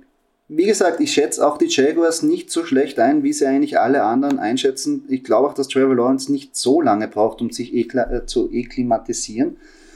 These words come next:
Und ich glaube auch, dass durch Urban Myers da wirklich ein, ein Dampf reinkommt und durch die, ein paar gute Spieler. Also mal schauen, wird eine sehr spannende Division. Ich glaube, dass dies nicht immer ganz so klar ausgeht, wie sich alle erhofft haben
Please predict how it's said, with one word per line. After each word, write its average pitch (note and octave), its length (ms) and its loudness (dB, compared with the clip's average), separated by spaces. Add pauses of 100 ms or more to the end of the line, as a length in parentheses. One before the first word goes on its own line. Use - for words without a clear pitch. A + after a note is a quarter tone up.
(200)
Und A#2 400 2
ich A#2 140 -10
glaube G#2+ 260 2
auch, B2+ 80 -2
dass - 200 -8
durch - 160 -2
Urban C3 280 0
Myers A2 380 0
da A#2 140 -4
wirklich B2+ 260 -4
ein, B2 200 -2
ein A2+ 200 -4
Dampf A#2+ 340 -2
reinkommt A2+ 500 -2
und A2 300 -12
durch A2 160 -6 (320)
die, G2 80 -4
ein G#2+ 260 -4
paar G#2 260 0
gute A#2+ 280 -2
Spieler. A#2+ 400 0
Also D3 300 0
mal E3+ 140 2
schauen, A2 420 0
wird C3+ 200 4
eine D3 140 2
sehr C#3 220 2
spannende D3+ 600 0 (380)
Division. C#3 340 2
Ich A#2+ 120 -6
glaube, B2 360 2
dass - 500 -4
dies C3+ 400 -2
nicht C#3+ 380 -2
immer D3+ 300 0
ganz C3 480 -2
so C3+ 380 4
klar A2 480 0
ausgeht, A2+ 560 -4
wie A#2 160 -10
sich A#2 300 -6
alle G#2 160 2
erhofft - 340 -6
haben E2+ 260 -14